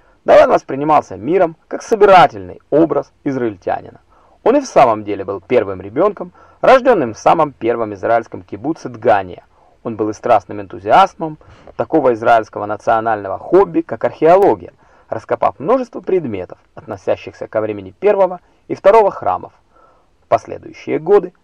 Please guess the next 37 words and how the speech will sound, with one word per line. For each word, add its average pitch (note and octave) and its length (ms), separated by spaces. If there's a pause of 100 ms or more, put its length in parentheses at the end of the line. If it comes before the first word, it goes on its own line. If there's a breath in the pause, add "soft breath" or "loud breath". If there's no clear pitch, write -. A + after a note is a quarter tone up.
Даян A#3 260
описал A#3 460
некоторые G2+ 460
гон-, A2 280
из A2 140
гончарных G#2+ 600
изделий, B2+ 440 (240)
которые G2 300
нашёл A#2 260
в D3+ 60
раскопках, - 600 (300)
и D#3+ 100
с D#3+ 80
выгодой D3 320
продал G3+ 400
их. - 140 (560)
Даян C#3+ 340
был B2+ 200
известен C3 480
также G#3+ 280
как C3 200
поклонник A#3 420
прекрасного D3+ 520
пола, F3 420 (220 soft breath)
что - 220
отметила D3 540 (240 soft breath)
его D3 180
дочь B2 360
Яэль G#2+ 260
Даян A2 340
в - 40
своих G2 280
грустных G#3+ 380 (560 soft breath)
и D#3 120
нежных D#3 420
воспоминаниях G#2 840
"Мой A2 220